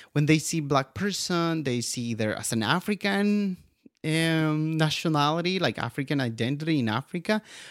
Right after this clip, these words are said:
or you are either an African American. But what if you are an Afro-Latino living in the United States? We're also gonna talk about those issues, but we also wanna make this as a huge,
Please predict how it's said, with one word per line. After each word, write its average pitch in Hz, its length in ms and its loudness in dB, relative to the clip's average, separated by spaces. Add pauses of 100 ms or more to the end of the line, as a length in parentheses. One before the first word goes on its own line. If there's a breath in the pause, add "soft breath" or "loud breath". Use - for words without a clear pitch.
(220 loud breath)
or 156 140 8
you 139 180 4
are 135 80 4
either 117 720 2 (160)
an 117 100 -2
African 98 400 -4
American. 120 640 -4 (420 loud breath)
But 175 120 4
what 208 220 2
if 233 160 0
you 170 240 2
are 135 480 0 (200)
an 127 120 0 (160)
Afro-Latino 135 1500 2
living 139 400 2
in 113 120 2
the 110 80 0
United 110 560 -2
States? - 640 -6
We're 226 160 2
also 311 220 2
gonna 226 200 2
talk - 360 -4
about 98 260 0
those 92 260 -4
issues, 107 340 -4
but 165 160 0
we 254 140 2
also 294 220 0
wanna 240 240 2
make 170 400 0
this 170 300 -2
as 139 180 -4
a 120 60 -2
huge, 135 680 0